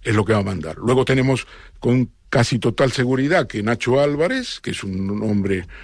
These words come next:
con muy buen conocimiento de la economía y que en este momento el secretario de Estado es, eh, el número dos de, de María Jesús Montero en Hacienda,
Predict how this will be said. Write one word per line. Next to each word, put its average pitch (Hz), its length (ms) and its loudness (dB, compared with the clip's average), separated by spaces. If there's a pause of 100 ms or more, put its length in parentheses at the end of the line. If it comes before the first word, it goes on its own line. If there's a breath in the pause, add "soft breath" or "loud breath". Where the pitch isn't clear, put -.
(340 loud breath)
con - 200 -2 (800)
muy 110 400 4
buen 110 300 2
conocimiento 104 560 0
de 107 80 2
la 123 80 4
economía 156 520 0
y 98 60 -2
que - 120 -10
en 101 80 -4
este 101 180 -6
momento 113 300 0
el - 40 -2
secretario 101 460 -2
de 107 60 -2
Estado 107 480 -2 (440 loud breath)
es, - 160 -8
eh, 90 440 -4
el 95 120 -6
número 104 240 0
dos 131 340 2
de, 90 300 -4 (420 loud breath)
de - 120 -8
María 101 200 -2
Jesús 98 220 -4
Montero 110 440 2
en 107 80 2
Hacienda, 165 600 0